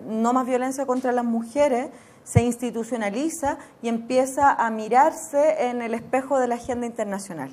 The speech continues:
Entonces, por eso yo les mostré harto de la, la Belém do Pará en el noventa y cuatro, en el noventa y cuatro, en el setenta y nueve la cedao, ¿no? Porque nos va dando un correlato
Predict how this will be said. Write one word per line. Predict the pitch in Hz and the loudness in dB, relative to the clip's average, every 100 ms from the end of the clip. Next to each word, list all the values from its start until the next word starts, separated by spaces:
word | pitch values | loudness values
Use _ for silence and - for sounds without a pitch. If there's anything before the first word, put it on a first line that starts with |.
| - - - _ | -16 -20 -20 _
Entonces, | - 247 | -6 -2
por | 240 | 0
eso | 262 | -2
yo | 285 277 | 0 2
les | 285 | 4
mostré | 269 269 269 | 2 2 2
harto | 269 269 262 | 2 2 2
de | 247 | 4
la, | 233 220 | 4 4
la | 185 202 196 | 2 2 2
Belém | 190 190 190 | 0 -2 -4
do | 185 | -4
Pará | 180 190 240 247 247 247 240 | -2 0 2 2 0 -2 -4
en | 226 | -4
el | 220 | -4
noventa | 214 208 208 | -6 -4 -6
y | |
cuatro, | 208 220 214 208 | 2 4 4 0
en | |
el | 202 | -4
noventa | 202 196 196 | -2 -4 -4
y | 190 | -6
cuatro, | 190 233 247 247 240 214 220 214 214 - 220 | 2 4 6 4 0 -2 -2 -2 -6 -14 -6
en | 226 | -4
el | |
setenta | 208 214 208 202 | -4 -4 -4 -4
y | 202 | -4
nueve | 208 208 214 | -2 -2 0
la | 196 | -2
cedao, | 196 185 226 262 | -4 2 4 4
¿no? | 269 285 | 2 -2
Porque | 247 | -2
nos | 247 233 | -2 0
va | 233 | 0
dando | 240 262 262 | 0 0 -2
un | |
correlato | 240 240 220 185 185 277 294 359 | 0 0 0 0 4 4 4 -4